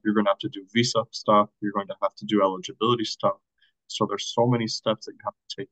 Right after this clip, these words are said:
care of. You don't wanna save that to the last minute. So I would recommend applying to a school in the fall, in the U S fall. So applying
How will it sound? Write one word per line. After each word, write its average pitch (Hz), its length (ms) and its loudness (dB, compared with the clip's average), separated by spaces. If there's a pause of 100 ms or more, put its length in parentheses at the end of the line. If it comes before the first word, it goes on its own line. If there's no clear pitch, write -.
(120)
care 104 180 0
of. 95 140 -4 (840)
You 123 120 4
don't 107 140 6
wanna 110 160 2
save 107 260 2
that - 140 -6
to - 140 -6
the 98 100 -2
last - 280 -2
minute. 135 260 2 (380)
So - 200 -2
I 104 120 6
would 120 160 0
recommend 107 440 -6
applying 104 460 2
to 104 120 -2
a 101 60 -2
school 101 560 2 (400)
in 101 280 -2
the 98 200 -6
fall, 104 260 2 (220)
in 98 160 -6
the 95 160 -6 (140)
U 110 200 6
S - 200 4
fall. 95 240 2
So - 180 -2
applying 101 560 2